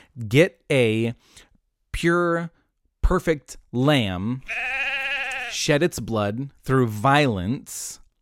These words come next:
with draining the blood, right? It's not like it's just gonna magically, you know, like, "Oh, where do cheeseburgers come from?" Well, you gotta raise old Bessie, the milking cow, and then take her to the slaughterhouse, and that's how you get a cheeseburger. So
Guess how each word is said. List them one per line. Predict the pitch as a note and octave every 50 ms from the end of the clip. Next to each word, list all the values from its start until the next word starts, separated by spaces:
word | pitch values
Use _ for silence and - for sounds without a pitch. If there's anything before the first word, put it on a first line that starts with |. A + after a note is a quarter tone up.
| _ _ _ _ -
with | A2 G#2+ A2 A#2+ - - C3 A2
draining | - A#2 G#2+ A#2+ A#2 B2 B2+ C3+ C#3+ D3
the | C3+ D#3
blood, | C3 A2 G2+ E2+ D#2+ D#2 - -
right? | - A2 A2 A2
It's | G2 G#2+ - -
not | A#2+ G#2+
like | A2 A2 -
it's | A2+ -
just | - A2+ - -
gonna | - A#2 A2
magically, | G#2 G2+ G2 F#2+ G2+ G#2 G2+ A2 - - A2 A2 G#2+ G#2+ G#2+ G#2 G#2+ G#2 G#2 _ _ _ _ -
you | A#2 A2
know, | G#2+ A2
like, | G#2+ G#2+ G#2+ G#2+ -
"Oh, | D3 F3 F#3 F3+ E3
where | D3 C3 C#3+ D#3
do | D#3 D3
cheeseburgers | - - F#3 F#3 E3 D#3 D3+ C3 A#2 A#2 -
come | - - A2+ G#2
from?" | - A2+ G#2 - F#2+ -
Well, | - B2 C3 C3 B2 A#2+ A#2+ - - - - - - - - - - E3+ F3 - F3+ F3+ F3+ - D#3+
you | C#3 C3+
gotta | D#3 C#3+ C3+ C3
raise | A#2 C3 C3+ C3+ C3+ C3 A#2 G#2 A2+ -
old | - D3 C3 B2+ A2+ G#2+
Bessie, | A2+ C3 C3 - - - B2+ A#2 A2 G#2 - _ -
the | A#2+ A2 A#2+
milking | A2+ A2 A#2+ C3+ C3+ B2 - A#2+ A2 G#2+
cow, | - - G#2+ G2+ G2+ G2+ G2+ G2+ G2+ G2 G2 _ _ _ _ _ _ _ _ -
and | B2+ B2 A#2+
then | A2 G#2+ G#2 G#2 A2
take | - - C#3 B2
her | - A#2
to | F2+ - G2
the | G2+
slaughterhouse, | - - - C3+ B2 B2 A2+ A2 G2+ G2+ G2+ G2 F#2+ F#2 -
and | - A2+
that's | A2 A2 G#2
how | - A2
you | G2+
get | F#2+ G2+ F#2
a | F#2
cheeseburger. | - - G#2+ F#2 F#2 - F2+ D#2+ - C2+ C2+ - _ _ - - - - - -
So | - - D#3 C3+ -